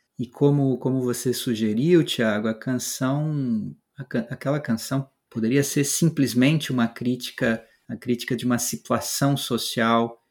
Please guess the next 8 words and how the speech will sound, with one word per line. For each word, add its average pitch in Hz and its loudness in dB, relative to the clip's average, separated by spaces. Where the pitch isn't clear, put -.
é, 117 -2
iníqua, 117 0
né? 120 -2
E 120 2
ela 180 4
é 202 6
isso 170 0
também. 110 0